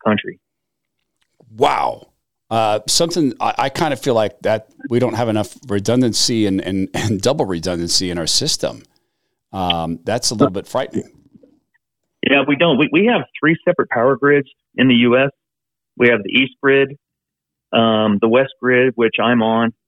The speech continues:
Speaker 1: and then Texas has its own separate grid. And if you think about, you know, the United States as a whole has, um,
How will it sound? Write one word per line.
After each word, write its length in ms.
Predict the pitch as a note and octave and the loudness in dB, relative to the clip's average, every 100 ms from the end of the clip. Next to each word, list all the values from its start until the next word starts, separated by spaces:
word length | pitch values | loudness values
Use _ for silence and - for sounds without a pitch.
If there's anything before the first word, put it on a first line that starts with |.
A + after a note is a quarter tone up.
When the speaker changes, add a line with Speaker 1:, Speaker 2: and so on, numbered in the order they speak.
| _ - | _ 0
Speaker 1:
and 100 | A#2 | 2
then 200 | A2 A2 - | 4 2 0
Texas 300 | A#2+ - A#2 - | -2 0 -4 0
has 180 | A2+ G#2 G#2+ | 0 -2 -8
its 140 | G#2+ B2+ | -6 -2
own 160 | A2+ - | -2 -2
separate 280 | B2 G#2 G2+ _ | 0 0 -4 _
grid. 260 | A2 G2+ F#2+ _ _ _ _ _ _ _ _ _ _ - | -2 0 -2 _ _ _ _ _ _ _ _ _ _ 0
And 420 | A#2+ A#2 A2+ A2 - - | 2 2 2 -2 -6 -4
if 120 | B2 | -2
you 80 | G#2 - | 0 0
think 180 | G3 | -2
about, 400 | E3 C#3 C3+ A#2+ _ _ _ _ _ _ _ _ - | 0 -2 0 -2 _ _ _ _ _ _ _ _ 0
you 80 | |
know, 60 | A#2 | 4
the 60 | A#2 | 4
United 240 | D3 D3 | 4 2
States 240 | D3 C3+ C3+ | 2 0 0
as 80 | A2+ | -2
a 60 | G#2+ | -2
whole 360 | C#3 B2 G#2+ | 2 2 2
has, 280 | B2 A#2 A2 _ - | 0 0 0 _ -4
um, 360 | A2 G#2+ G2+ | 0 0 0